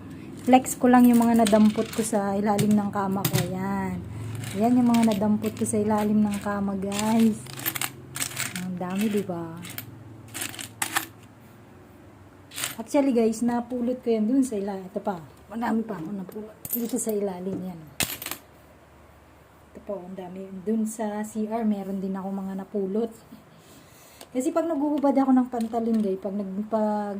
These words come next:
nagbibihis ako, nalalaglag siya. So, di ba pag hinuhubad nyo yung pantalon nyo, di ba, pa-, may bulsa yon. So, pag hinuhubad mo, pabaliktad. Kaya nahuhulog siya. Hindi ko na nadadampot. Pati sa C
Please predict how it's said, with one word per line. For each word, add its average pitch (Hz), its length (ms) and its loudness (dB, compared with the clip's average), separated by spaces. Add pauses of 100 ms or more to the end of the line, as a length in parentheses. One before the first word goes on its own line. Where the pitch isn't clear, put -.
nagbibihis 202 960 -4
ako, 180 320 -8 (560)
nalalaglag 226 640 2
siya. 233 320 -2
So, 208 320 -2 (320)
di 226 80 -2
ba 254 80 2
pag 247 160 -2
hinuhubad 226 480 0
nyo 214 240 4
yung 214 80 0
pantalon 202 480 -4
nyo, 180 160 -6 (640)
di 196 80 -6
ba, 220 160 0
pa-, 214 240 -8
may 202 160 -2
bulsa 190 400 -2
yon. 226 400 2 (1040)
So, 233 80 -10
pag 247 160 -4
hinuhubad 269 480 2
mo, 226 160 2
pabaliktad. 214 720 -2
Kaya 233 240 0
nahuhulog 226 560 0
siya. 196 160 -4
Hindi 208 160 2
ko 240 80 -2
na 233 160 0
nadadampot. 208 800 -2
Pati 220 160 -6
sa 220 160 -8
C 214 160 -6